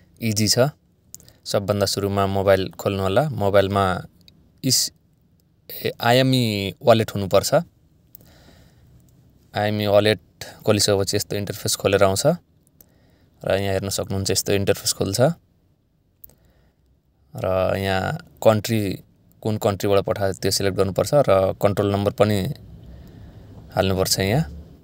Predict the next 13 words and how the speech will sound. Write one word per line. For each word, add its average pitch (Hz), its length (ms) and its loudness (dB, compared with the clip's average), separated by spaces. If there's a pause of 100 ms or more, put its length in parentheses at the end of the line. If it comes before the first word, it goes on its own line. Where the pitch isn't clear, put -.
(1120)
कन्ट्रोल 101 360 0
नम्बर 101 360 6 (1400)
हालिसकेपछि 101 760 2 (2250)
ती 98 100 -6 (1080)
जिरो 127 360 -8
जिरो - 340 -10 (1400)
यहाँ 107 120 -6
हेर्न 101 180 -2
सक्नुहुन्छ 98 440 -6
मेरो 101 340 -2 (1400)
बिलको 98 520 -6 (760)
कन्ट्रोल 98 300 -2
नम्बर। 98 280 -2